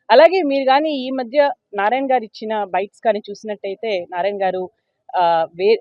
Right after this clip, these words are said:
వేదిక, ఆ, వేదికల మీద మాట్లాడడం కానీ, లేకపోతే జర్నలిస్ట్‌తో మాట్లాడడం కానీ చూసినట్టయితే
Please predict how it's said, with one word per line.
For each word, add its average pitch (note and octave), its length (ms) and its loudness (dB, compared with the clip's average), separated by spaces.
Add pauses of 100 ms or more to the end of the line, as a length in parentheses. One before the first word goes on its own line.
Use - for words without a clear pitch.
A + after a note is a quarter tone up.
వేదిక, G3 420 -4
ఆ, F#3 300 0
వేదికల G3+ 280 -6
మీద G3 180 -4
మాట్లాడడం F3+ 500 -6
కానీ, F3 240 -8
లేకపోతే F3 300 -8
జర్నలిస్ట్‌తో F#3+ 380 -8
మాట్లాడడం F3+ 480 -8
కానీ F3 140 -8
చూసినట్టయితే F3 760 -10